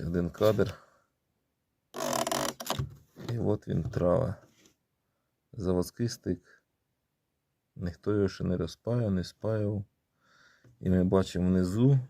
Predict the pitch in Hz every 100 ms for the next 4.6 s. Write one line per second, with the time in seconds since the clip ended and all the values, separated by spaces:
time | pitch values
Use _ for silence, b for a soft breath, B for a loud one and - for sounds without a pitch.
0 | _ _ _ _ 95 90 - 117 123 -
1 | 98 - - 87 92 82 82 82 _ _
2 | _ - 87 85 - 78 - _ _ b
3 | b b b b b b - 90 95 -
4 | - 80 - - - 90